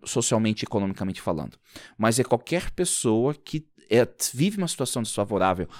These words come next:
aos olhos dele. Então, sim, socioeconômico é um aspecto, s-, não sendo a mulher,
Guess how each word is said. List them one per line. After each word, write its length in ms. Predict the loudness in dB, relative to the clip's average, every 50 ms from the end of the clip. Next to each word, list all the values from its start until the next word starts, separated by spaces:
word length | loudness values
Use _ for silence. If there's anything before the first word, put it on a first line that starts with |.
| -10 2
aos 260 | 4 4 4 4 4
olhos 300 | 2 2 2 2 -2 -4
dele. 260 | -4 -6 -6 -6 -10 -18 -20 -20 -20 -12 _
Então, 300 | -10 -2 2 2 2 4
sim, 320 | 2 2 2 0 0 -2 -6
socioeconômico 880 | -10 -6 -4 -4 -2 -2 -4 -4 -4 -2 0 0 0 0 0 -2 -2 -2
é 40 | -2
um 100 | 0 -2
aspecto, 600 | -2 -4 -4 0 2 2 2 0 -2 _ -14 -14 -14 -16 -20 -20 -18 _
s-, 180 | -6 -4 2 6
não 200 | 6 6 6 6
sendo 440 | 4 4 2 2 4 2 0 0 -2 -8 -18 -20 -4
a 200 | 0 2 2 2
mulher, 600 | 4 4 2 4 6 6 8 8 6 6 4 -2